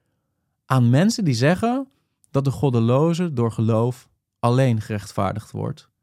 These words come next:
zonder werken. En, eh, lieve mensen, dit is eigenlijk wat Paulus onderwijst in Galaten één, in Galaten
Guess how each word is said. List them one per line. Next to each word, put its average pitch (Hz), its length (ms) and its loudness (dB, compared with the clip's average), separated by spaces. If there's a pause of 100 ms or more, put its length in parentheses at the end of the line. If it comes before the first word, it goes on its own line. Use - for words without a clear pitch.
(180)
zonder 131 360 0
werken. 107 460 -8 (720)
En, 127 280 -2 (500)
eh, 123 200 -2
lieve 156 300 -2
mensen, 147 420 -4 (520)
dit 180 200 0
is - 240 -4
eigenlijk 156 640 -4 (200)
wat 147 240 -4
Paulus 208 340 -2
onderwijst 113 560 -2
in 135 100 -2
Galaten 110 520 -6 (480)
één, 143 320 0
in 139 120 -2
Galaten 110 340 -6